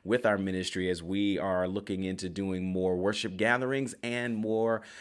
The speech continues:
uh, evangelism in our community. And he is calling us, in case you've been wondering, to Jerusalem, Judea, Samaria, and to the ends of the earth. Starting at your Jerusalem, encourage your,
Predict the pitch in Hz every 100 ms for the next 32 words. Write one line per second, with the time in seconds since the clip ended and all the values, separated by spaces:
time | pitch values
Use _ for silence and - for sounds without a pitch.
0 | - - 92 90 107 98 117 123 107 107
1 | 101 92 101 98 95 95 95 90 82 76
2 | - _ _ _ _ _ - - 95 117
3 | 120 117 - 117 127 107 92 87 92 -
4 | 104 101 110 104 104 113 98 90 87 -
5 | 87 90 92 127 - 139 127 98 98 110
6 | 117 113 98 107 110 107 98 98 92 104
7 | 98 101 104 90 - - - 127 151 143
8 | 143 127 120 117 123 110 87 87 87 -
9 | 139 151 131 110 107